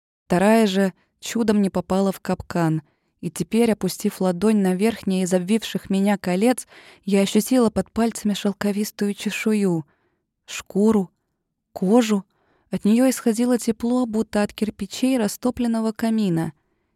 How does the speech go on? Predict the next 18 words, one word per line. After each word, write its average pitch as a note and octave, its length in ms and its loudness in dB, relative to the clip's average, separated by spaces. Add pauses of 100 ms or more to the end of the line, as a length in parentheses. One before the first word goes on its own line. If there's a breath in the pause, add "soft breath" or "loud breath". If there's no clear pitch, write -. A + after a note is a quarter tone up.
(120)
Я F#3 140 0
снова A#3 420 2
и F#3+ 40 2
снова A3+ 320 0
бормотала, G3 720 0
что - 180 -6
я F#3+ 160 -2
не G3+ 220 0
ведьма, G3 400 0
но F#3 100 -2
это G3+ 180 -4
чудовище G3 540 -2
мне F#3+ 140 -2
не G#3 180 0
верило. D#3 520 0 (520 soft breath)
Пасть A3 300 2
его F3 180 0
щерилась, G#3+ 640 2